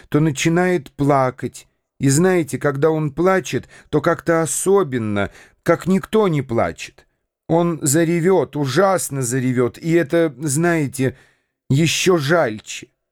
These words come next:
И к тому же такой большой и сильный вдруг так совсем заревёт, такой бедный, не правда ли? Я его хочу спасти,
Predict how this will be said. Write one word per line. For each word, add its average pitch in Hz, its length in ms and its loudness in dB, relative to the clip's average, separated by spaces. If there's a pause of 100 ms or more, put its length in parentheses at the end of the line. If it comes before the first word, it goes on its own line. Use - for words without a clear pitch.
(460)
И 143 120 2
к 135 80 -4
тому 175 320 2
же 151 240 -2 (800)
такой 175 380 4
большой 160 680 0
и 143 100 -4
сильный 143 680 0
вдруг 127 500 0 (440)
так 165 280 2
совсем 147 560 0
заревёт, 135 800 2 (560)
такой 151 380 2
бедный, 127 580 0
не 135 180 0
правда 131 520 -2
ли? 95 220 -8 (1000)
Я 165 340 4
его 170 320 0
хочу 170 460 -4
спасти, 160 840 -2